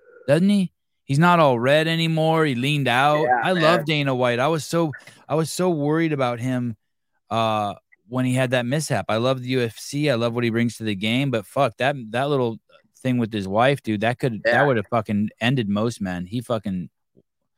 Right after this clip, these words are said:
Speaker 2: And he
Speaker 1: Yeah, that
Speaker 2: handled
Speaker 1: w-,
Speaker 2: it
Speaker 1: and that
Speaker 2: with
Speaker 1: was alcohol, right? That was alcohol, right, Blake?
Speaker 2: Of course, of course.
Speaker 1: Yep.
Speaker 2: It's New Year's Eve,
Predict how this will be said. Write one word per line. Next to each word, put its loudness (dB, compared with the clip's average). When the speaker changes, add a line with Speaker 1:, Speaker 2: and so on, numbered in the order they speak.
Speaker 2:
And 0
he 0
Speaker 1:
Yeah, -6
that 4
Speaker 2:
handled 6
Speaker 1:
w-, 4
Speaker 2:
it 2
Speaker 1:
and 4
that 6
Speaker 2:
with 4
Speaker 1:
was 0
alcohol, 6
right? 2
That 2
was 2
alcohol, 0
right, -2
Blake? -2
Speaker 2:
Of -8
course, -2
of -8
course. 2
Speaker 1:
Yep. -2
Speaker 2:
It's -10
New -8
Year's -2
Eve, -4